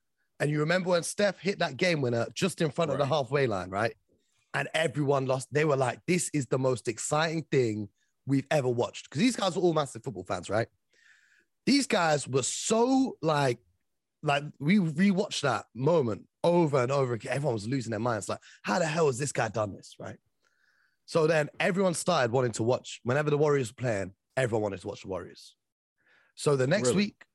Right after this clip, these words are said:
Speaker 1: was it the next week? No. So when it was the playoffs, some of these guys gone out and then they come back, and 'cause it's a West Coast tip now, it's not tipping at midnight, it's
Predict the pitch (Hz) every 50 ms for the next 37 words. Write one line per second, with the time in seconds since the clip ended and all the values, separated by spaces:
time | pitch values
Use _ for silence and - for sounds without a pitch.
0 | _ _ - - 117 120 123 135 139 143 131 139 143 175 185 - - 202 185 151
1 | 170 151 120 - - 127 117 120 127 156 175 185 165 131 - - - - 226 190
2 | 131 104 101 92 - - - - _ _ _ _ _ _ _ _ _ _ _ _
3 | _ _ _ _ _ _ _ _ _ _ _ - - - - - 160 160 165 160
4 | - 151 143 143 - - 135 131 131 123 117 - 117 127 127 127 123 - - 160
5 | 156 147 139 135 135 127 - - 139 131 - - 135 104 107 123 156 196 196 -
6 | - 131 117 - - 127 120 107 104 107 104 104 - 151 131 113 - 123 120 117
7 | 104 113 131 123 113 117 117 110 110 104 -